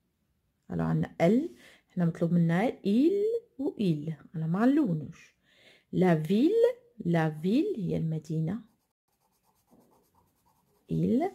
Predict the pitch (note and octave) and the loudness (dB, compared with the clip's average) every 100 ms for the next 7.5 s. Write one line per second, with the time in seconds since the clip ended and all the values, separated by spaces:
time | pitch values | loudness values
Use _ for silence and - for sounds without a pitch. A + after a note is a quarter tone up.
0 | - _ - _ _ F#3+ F3 E3+ - - | -12 _ -20 _ _ 2 2 2 4 4
1 | - - A3 C#4 G4+ A4+ - _ _ _ | 4 0 2 4 2 2 -14 _ _ _
2 | G3 E3+ E3+ - E4+ - - F#3 A#3 D#4 | 2 2 0 -6 -14 -12 -4 -2 -2 -6
3 | _ _ _ E3 D#3+ D#3+ E3 E3 - _ | _ _ _ -10 -6 -4 -4 -4 -10 _
4 | _ _ _ _ _ _ G3 F#3 - F#3 | _ _ _ _ _ _ -6 -2 2 2
5 | C#4 F#4 - - - - - - D#3+ D#3 | 4 0 -2 -20 -20 -10 -6 0 2 4
6 | D#3 D#3 C#3+ D#3 - - - E3+ F3+ E3+ | 2 -2 -6 -8 -10 -10 -6 -6 -6 -8
7 | - E3+ E3+ A3 | -12 -8 -4 -2